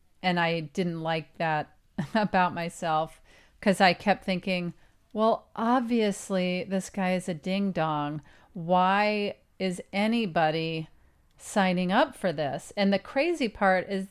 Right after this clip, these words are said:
that these people are highly intelligent.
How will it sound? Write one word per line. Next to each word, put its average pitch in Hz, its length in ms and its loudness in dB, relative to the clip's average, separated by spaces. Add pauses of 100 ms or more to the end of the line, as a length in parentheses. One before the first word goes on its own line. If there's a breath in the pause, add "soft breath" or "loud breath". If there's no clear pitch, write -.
that 202 180 -4 (180)
these 202 200 -4
people 294 400 -2 (160)
are 196 140 2
highly 247 760 -4
intelligent. 202 840 -4